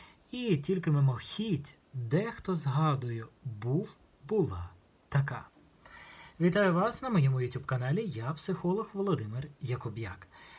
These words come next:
Не забудьте підписатися. Не так давно, декілька тижнів тому, помер італійський політик, бізнесмен, друг Путіна,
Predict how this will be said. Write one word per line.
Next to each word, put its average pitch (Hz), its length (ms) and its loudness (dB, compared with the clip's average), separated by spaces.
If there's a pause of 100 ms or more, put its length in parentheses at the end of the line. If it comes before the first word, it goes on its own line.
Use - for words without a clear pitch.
(140)
Не 190 120 4
забудьте 143 360 4
підписатися. - 800 -4 (1160)
Не 175 100 2
так 240 180 4
давно, 165 500 6
декілька 156 420 4
тижнів 156 360 2
тому, 135 460 2
помер 143 760 2 (440)
італійський 170 1000 2 (480)
політик, 139 600 2 (500)
бізнесмен, 151 840 2 (1000)
друг 139 540 4 (200)
Путіна, 156 680 4